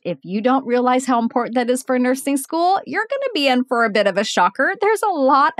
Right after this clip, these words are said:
of reading, and you definitely need to be able to read and understand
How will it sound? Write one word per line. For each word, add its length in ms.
of 160
reading, 580
and 140
you 100
definitely 720
need 280
to 80
be 160
able 260
to 180
read 600
and 180
understand 1120